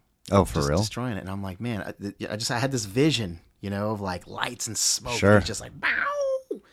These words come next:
Speaker 2: Nope, he's just in a Hawaiian
Speaker 1: Huh.
Speaker 2: shirt on,
Speaker 1: <laughs>
Speaker 2: on a Sunday, you know?
Speaker 1: Well,
Speaker 2: Um,
Speaker 1: so, um, you know, I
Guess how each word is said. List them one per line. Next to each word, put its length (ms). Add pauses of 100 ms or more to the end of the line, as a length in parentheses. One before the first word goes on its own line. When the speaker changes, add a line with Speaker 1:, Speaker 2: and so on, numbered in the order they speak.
(580)
Speaker 2:
Nope, 200
he's 140
just 260
in 100
a 40
Hawaiian 180 (100)
Speaker 1:
Huh. 40
Speaker 2:
shirt 400
on, 220
Speaker 1:
<laughs> 140
Speaker 2:
on 80
a 20
Sunday, 480 (140)
you 100
know? 200 (600)
Speaker 1:
Well, 320
Speaker 2:
Um, 100
Speaker 1:
so, 500 (580)
um, 720 (520)
you 160
know, 560 (840)
I 440